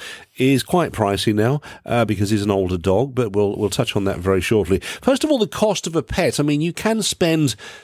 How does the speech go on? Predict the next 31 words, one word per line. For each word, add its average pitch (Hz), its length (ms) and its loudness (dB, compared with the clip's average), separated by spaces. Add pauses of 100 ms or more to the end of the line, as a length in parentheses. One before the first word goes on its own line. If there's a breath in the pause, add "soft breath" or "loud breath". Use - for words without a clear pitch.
thousands 156 680 0
of 107 120 -2
pounds 98 680 0
on 98 220 2
a 82 80 0
pet, 80 300 -4
can't 113 320 0
you? 80 160 0
I 92 60 -2
think 160 120 0
we 156 120 2
got 110 200 0
Baxter 101 380 -2
for - 80 -4
just 95 260 0
under 95 240 0
a 82 60 2
grand. 78 640 -2 (420 loud breath)
But 107 140 -2
now, 117 600 2
a - 60 -12
pedigree 107 540 2
beagle, 98 500 0
you're 139 140 0
looking 156 480 0
three, 120 340 0
four, 101 380 2 (100)
possibly 95 380 -2
more 104 260 2
thousand 104 380 0
pounds. - 460 -6